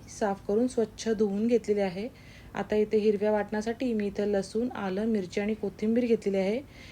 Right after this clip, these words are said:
याची पेस्ट करून ठेवायची आहे. आता इथे एका पॅनमध्ये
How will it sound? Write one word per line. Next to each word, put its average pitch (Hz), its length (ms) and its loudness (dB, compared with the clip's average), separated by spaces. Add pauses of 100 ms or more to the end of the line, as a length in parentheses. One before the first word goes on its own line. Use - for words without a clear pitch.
(140)
याची 226 220 0
पेस्ट 240 380 4
करून 214 240 2
ठेवायची 180 420 -2
आहे. 160 240 -4 (460)
आता 196 220 -2
इथे 208 320 2
एका 208 160 -2
पॅनमध्ये 202 640 0